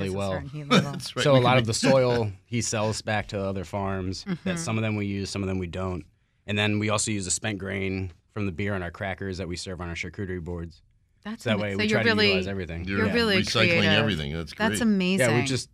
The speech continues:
Speaker 2: our whole thing is, like, I'm sure he's seen it too. Our restaurants are incredibly wasteful. So we tried to curb that as much as possible. And actually our trash, since we started composting, went down, and our compost waste combined between these two restaurants, and one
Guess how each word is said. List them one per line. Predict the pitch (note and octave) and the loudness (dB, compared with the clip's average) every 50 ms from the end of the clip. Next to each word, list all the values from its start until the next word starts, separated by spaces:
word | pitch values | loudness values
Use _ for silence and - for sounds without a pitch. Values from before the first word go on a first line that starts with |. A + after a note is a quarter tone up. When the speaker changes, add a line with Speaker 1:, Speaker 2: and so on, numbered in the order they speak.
| _ B2+ | _ 0
Speaker 2:
our | B2 | 2
whole | B2 D3 C#3 | 4 4 4
thing | A#2 - C3 C3 B2+ | 2 2 4 4 4
is, | B2 G#2+ | 4 2
like, | A2 G#2+ G2+ F2 - - - | 2 0 -2 -2 -6 -8 -6
I'm | G#2+ A2+ | -6 -4
sure | - A#2+ A2+ | -2 -2 -2
he's | G2+ F#2+ G#2+ G2 | -2 -2 -4 -4
seen | - - G#2+ G#2 | -4 -4 -4 -4
it | G2+ F2+ | -4 -4
too. | - A2 G#2+ G2+ F#2 E2 D#2+ - - - | -4 -2 -2 -2 -2 -4 -8 -10 -8 -2
Our | |
restaurants | G#2+ A#2 A#2 - - B2 G#2+ G2 - F#2+ | 0 2 2 2 2 2 0 0 0 -2
are | |
incredibly | F2+ E2 - A2+ G#2+ F#2 G2 G2 | -6 -4 -2 -2 -2 -2 -2 -4
wasteful. | F#2 F2+ F#2 - - - E2+ E2 E2 E2 - _ _ _ | -4 -4 -6 -8 -8 -8 -10 -10 -10 -12 -16 _ _ _
So | - - G#2+ G2 F2+ F2 E2+ E2 - _ - | -8 -4 -2 -2 -2 -2 -4 -6 -10 _ -8
we | G2+ G2+ | -6 -6
tried | - - G#2+ G2+ | -2 -2 -2 -2
to | F2+ E2 | -4 -6
curb | - - G#2+ G2+ F2+ E2+ | -8 -6 -6 -4 -4 -4
that | G2 F#2 F2+ | -4 -4 -2
as | E2 | -2
much | F#2+ F#2 E2 - | -4 -4 -6 -8
as | D2+ | -10
possible. | - - F#2+ F2+ - - F2+ F#2 F2+ F2 | -8 -6 -4 -4 -4 -6 -6 -6 -6 -4
And | E2+ E2 D#2 D#2+ - _ _ _ _ _ _ _ _ _ - | -4 -6 -8 -10 -12 _ _ _ _ _ _ _ _ _ -2
actually | F#2+ G2+ - - A2 G#2 | 0 0 2 2 0 0
our | F#2+ E2+ | 0 -2
trash, | - - G#2 G2 G2+ G#2 - - - - | -2 0 0 0 0 0 -2 -4 -6 -6
since | A2+ G#2 - | -6 -6 -6
we | - G2+ E2+ E2 - _ _ _ | -6 -10 -10 -12 -14 _ _ _
started | _ - G2 G2+ F#2 | _ -10 -8 -8 -6
composting, | - G2+ G2+ F2 G#2+ G#2+ F#2+ - G2 G2+ | -6 -6 -4 -4 -4 -4 -4 -4 -4 -4
went | G2+ G2 E2+ | -4 -6 -6
down, | F#2+ F#2+ G2 F#2+ G2 F#2 | -6 -6 -6 -4 -4 -4
and | F2+ E2+ E2 D#2+ - _ _ - - - - | -6 -6 -8 -10 -12 _ _ -20 -20 -16 -12
our | F#2+ F2+ | -12 -8
compost | - G#2+ G2+ G2+ - A2 G#2 F#2+ - F2+ | -4 -2 -2 -2 0 -2 -2 -2 -4 -4
waste | F#2+ F#2+ G2+ G2+ - | -4 -2 -2 -2 -2
combined | - G2 F#2+ E2 F2+ F#2 F#2 F#2+ F#2 | -4 -6 -4 -4 -2 -2 -2 -2 -4
between | F2 - - G2 F#2+ | -4 -4 -6 -4 -4
these | F#2 E2+ - | -4 -6 -6
two | - G#2 F2+ | -8 -8 -8
restaurants, | F2+ F#2 F#2+ - - F#2 F#2 F#2 F2 F2 | -6 -6 -8 -6 -6 -6 -6 -6 -8 -8
and | E2 D#2+ | -10 -8
one | F2 F2+ F#2 F#2 F#2 F2 E2+ | -6 -4 -4 -4 -4 -6 -8